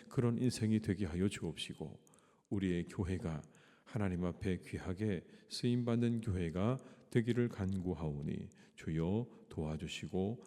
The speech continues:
함께해 주시옵소서. 아버지 하나님의 그 놀라운 섭리와 계획 앞에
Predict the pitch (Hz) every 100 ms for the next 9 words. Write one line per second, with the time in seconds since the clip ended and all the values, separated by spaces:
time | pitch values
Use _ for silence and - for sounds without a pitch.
0 | - - 139 135 120 110 120 120 120 117
1 | - - - 78 71 - 78 - 71 -
2 | - - - - - - - 95 95 98
3 | 98 98 98 95 90 - 107 104 107 104
4 | 107 110 - 135 113 98 98 87 - 110
5 | 110 90 - 95